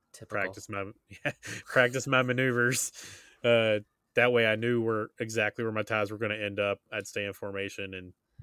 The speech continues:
Speaker 2: be able to capitalize.
Speaker 1: I did the same thing with, with my, I still do with my X-Wing, where I'll, if I wanna plan a, an approach, I get there, fly, fly, you know,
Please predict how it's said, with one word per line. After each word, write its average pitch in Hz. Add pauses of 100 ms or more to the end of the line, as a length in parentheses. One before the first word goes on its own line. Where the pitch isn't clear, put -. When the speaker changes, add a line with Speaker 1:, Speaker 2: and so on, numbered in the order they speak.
(160)
Speaker 2:
be 101
able 92
to 92
capitalize. 87 (420)
Speaker 1:
I 110
did 101
the 113
same 117
thing 107
with, 98 (280)
with -
my, 104
I 123
still -
do 113 (340)
with 120
my 110
X-Wing, 98
where 101
I'll, 104
if -
I 98 (460)
wanna 110 (240)
plan 107
a, 95
an 107
approach, -
I 87 (380)
get -
there, 110 (420)
fly, 110 (380)
fly, 113 (420)
you 120
know, 98